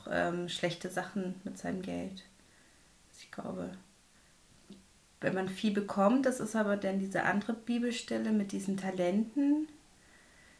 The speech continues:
wo der eine das nur vergräbt, diese Münzen, und dann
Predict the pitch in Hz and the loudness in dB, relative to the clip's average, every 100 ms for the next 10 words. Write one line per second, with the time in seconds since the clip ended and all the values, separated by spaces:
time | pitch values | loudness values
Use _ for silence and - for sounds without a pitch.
0 | - 202 202 196 - 175 196 190 190 - | -8 0 4 4 6 4 4 2 0 0
1 | 196 196 196 - 190 254 262 262 254 240 | 0 -2 -6 -4 -2 -2 0 0 2 0
2 | 240 240 247 254 - 262 262 247 202 196 | 2 4 6 6 4 2 2 4 4 2
3 | 196 196 | 2 0